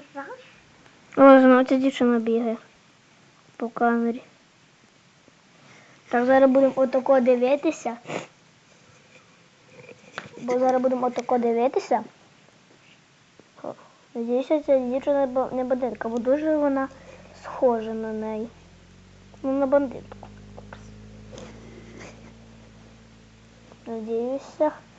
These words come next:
Speaker 2: вона не ухабить нічого. Бо щось вона підозріла до банку, я в сторону банку.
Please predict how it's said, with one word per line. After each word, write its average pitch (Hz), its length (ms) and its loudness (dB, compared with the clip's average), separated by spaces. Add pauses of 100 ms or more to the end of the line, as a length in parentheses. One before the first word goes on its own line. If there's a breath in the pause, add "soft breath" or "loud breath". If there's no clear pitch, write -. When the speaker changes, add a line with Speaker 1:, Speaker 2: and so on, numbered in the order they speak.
(480 soft breath)
Speaker 2:
вона 240 360 -2
не 269 180 0
ухабить 233 480 -2
нічого. 233 560 -10
Бо 233 160 -16
щось 247 260 -4
вона 254 220 -2
підозріла 254 640 -2
до 254 100 -2
банку, 226 380 -4
я 208 60 -6
в 214 140 -10 (120)
сторону 226 320 -6 (100)
банку. 214 220 -4